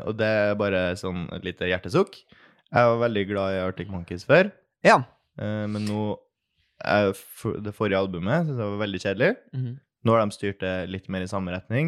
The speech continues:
Speaker 1: Jeg har bare lyst til å si at det høres ut som om de, de tar musikkråd fra Sondre Lerche. Takk for meg.
Speaker 2: Men var det en dårlig ting eller en bra ting?
Speaker 1: Jeg synes det er en litt dårlig ting.
Speaker 2: Ja.
Speaker 1: Ja.
Speaker 2: Fordi du likte Sondre Lerche da han skrev hits,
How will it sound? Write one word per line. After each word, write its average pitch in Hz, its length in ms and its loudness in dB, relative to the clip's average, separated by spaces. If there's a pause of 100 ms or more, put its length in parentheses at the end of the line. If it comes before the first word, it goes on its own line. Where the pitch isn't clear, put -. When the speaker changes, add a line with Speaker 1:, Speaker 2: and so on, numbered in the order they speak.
Speaker 1:
Jeg - 100 -12
har 104 80 -2
bare 101 140 -4
lyst 101 100 -8
til - 80 -12
å 95 60 -10
si 98 100 -4
at 90 80 -6
det 98 80 -10
høres 87 300 -4
ut 80 80 -12
som 85 180 -12
om 90 120 -6 (360)
de, 87 160 -2
de 90 140 -6 (100)
tar 87 300 -4 (100)
musikkråd 82 540 -8
fra 87 100 -10
Sondre 87 220 -6
Lerche. 82 320 -12
Takk 85 160 -14
for 80 80 -10
meg. - 80 -18 (920)
Speaker 2:
Men 160 220 10
var 151 80 8
det 135 80 8
en 131 140 4
dårlig 131 160 2
ting 160 80 -2
eller 202 100 0
en 143 60 -2
bra 127 80 0
ting? 127 100 0 (720)
Speaker 1:
Jeg 101 320 0
synes 104 160 -8
det 95 60 -6
er - 20 -6
en 92 80 -6
litt 90 140 -10
dårlig 90 160 -10
ting. 90 160 -12 (380)
Speaker 2:
Ja. 170 100 8 (340)
Speaker 1:
Ja. 92 120 -8 (120)
Speaker 2:
Fordi 147 300 6
du - 80 4
likte - 260 -2
Sondre 127 380 -2
Lerche 117 260 0
da 123 60 -6
han 120 100 -8
skrev 117 160 -4
hits, - 380 -8